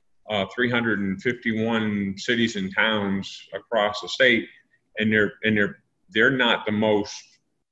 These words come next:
I would say they're not the, the most, um, aggressive group out there when it, when it's talking about budgets, and they, they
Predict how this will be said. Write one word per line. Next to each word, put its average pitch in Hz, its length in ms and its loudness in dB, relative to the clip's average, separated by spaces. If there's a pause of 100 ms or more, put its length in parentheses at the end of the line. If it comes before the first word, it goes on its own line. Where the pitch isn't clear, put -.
(200)
I 107 80 0
would 104 160 -2
say 110 160 -2
they're 98 140 0
not 104 240 0 (220)
the, - 80 -14 (140)
the 110 60 -2
most, 101 560 -4 (400)
um, 90 540 -6 (140)
aggressive 98 760 -2 (100)
group 107 300 -4
out 107 240 2
there 98 160 0
when 92 120 -2
it, - 40 -10 (300)
when 104 120 -4
it's 90 120 -10
talking 101 380 -4
about 92 300 -4
budgets, - 600 -2 (640)
and 104 240 0
they, 117 300 2
they 120 180 4